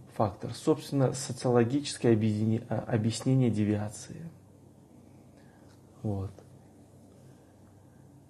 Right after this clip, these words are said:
Это первый вопрос у нас был. Переходим ко второму вопросу, это виды отклонений. Ну, к первому виду,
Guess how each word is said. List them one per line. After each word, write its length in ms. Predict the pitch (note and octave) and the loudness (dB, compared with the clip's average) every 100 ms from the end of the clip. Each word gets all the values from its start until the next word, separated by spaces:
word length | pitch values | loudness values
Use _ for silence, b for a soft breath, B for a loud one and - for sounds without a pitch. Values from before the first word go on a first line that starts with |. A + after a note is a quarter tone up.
| - - - - - | -20 -20 -20 -20 -4
Это 260 | D#3 E3 C#3+ | 2 4 4
первый 420 | C#3+ C#3+ C#3 B2+ | 6 6 6 6
вопрос 420 | A#2+ A#2+ G#2+ F#2+ | 4 2 -2 -2
у 40 | G#2+ | -6
нас 240 | G2+ G2 | -6 -8
был. 240 | - G#2+ A2 A2+ - - - - - B B - | -6 -6 -6 -10 -12 -18 -20 -20 -20 B B -2
Переходим 500 | C#3 D3 F#3 F3 D#3+ | 4 8 10 8 6
ко 120 | D3+ | 2
второму 360 | D3 D#3 D#3+ D3+ | 2 4 4 8
вопросу, 580 | D3+ D3 F3 F#3 - - | 6 6 4 4 2 2
это 460 | C3+ C3+ C3 - - | 2 6 6 6 0
виды 460 | A#2 A#2+ D3+ B2 | 0 4 6 6
отклонений. 680 | A#2 A2+ - A2+ G#2 F#2+ F#2+ - - - - - - - - - - - - - - - - - - - - - - - - - - B B - | 4 2 0 0 0 -2 -6 -12 -20 -20 -20 -20 -20 -20 -20 -20 -20 -20 -20 -20 -20 -20 -20 -20 -20 -20 -20 -20 -20 -20 -20 -20 -20 B B -4
Ну, 100 | D#3 | -2
к 80 | |
первому 400 | - F#3 F3 E3+ | 8 10 10 8
виду, 560 | E3 G3 G#3 C#3+ G#2 G2+ | 6 6 6 6 4 0